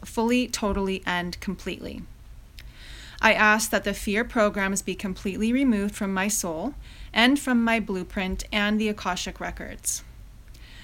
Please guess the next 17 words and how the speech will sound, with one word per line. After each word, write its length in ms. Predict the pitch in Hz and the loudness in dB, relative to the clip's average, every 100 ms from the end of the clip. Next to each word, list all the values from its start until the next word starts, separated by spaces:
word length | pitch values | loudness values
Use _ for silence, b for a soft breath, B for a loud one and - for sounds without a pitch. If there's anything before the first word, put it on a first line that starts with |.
| B | B
I 140 | 208 214 | 2 4
give 220 | 214 208 | 4 2
full 220 | - 277 | 2 0
permission 600 | 294 320 226 196 214 190 | 4 4 6 4 0 0
for 200 | 190 202 | 0 0
my 220 | 190 185 | 0 0
spirit 500 | 185 - - 277 226 | 0 0 2 4 4
self 380 | - 196 175 175 | 2 0 0 -2
to 120 | - 190 | -4 -4
do 240 | 190 185 | -2 -2
this 240 | 185 185 | -2 -2
now. 480 | 202 180 165 - - - - - b b b b b b - - - - - 208 | -2 0 0 -2 -8 -14 -18 -18 b b b b b b -18 -18 -18 -18 -2 4
I 140 | 208 | 4
thank 560 | 208 226 214 254 - - | 4 4 4 2 -4 -6
the 80 | - | -2
spirit 380 | 254 - 240 247 | 0 4 4 4
masters 760 | 226 208 202 - 214 208 214 | 4 2 0 0 2 2 0